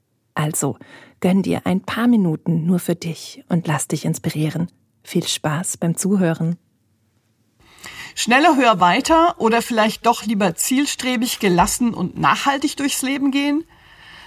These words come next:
Speaker 2: Wie das geht, zeige ich dir in diesem Podcast. Es geht nämlich um die Macht der Gedanken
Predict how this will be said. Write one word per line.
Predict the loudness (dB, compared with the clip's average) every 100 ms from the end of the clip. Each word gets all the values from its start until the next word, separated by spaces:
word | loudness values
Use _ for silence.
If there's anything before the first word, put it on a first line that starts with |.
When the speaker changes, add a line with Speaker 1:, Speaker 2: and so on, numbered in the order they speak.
| -10
Speaker 2:
Wie | -4 2
das | 2 2 -2
geht, | -2 -2 -4 -10
zeige | -4 -2 0
ich | 0 0
dir | 4
in | 4
diesem | 4 2
Podcast. | 0 -4 -6 -8 -6 -6 -8 -20 _ _ _ -20 -18
Es | -4 -4 0
geht | 0 2
nämlich | 4 4 2 0
um | 0
die | 2
Macht | 4 2 0 -2
der | 0
Gedanken | 2 4 2 0 0 0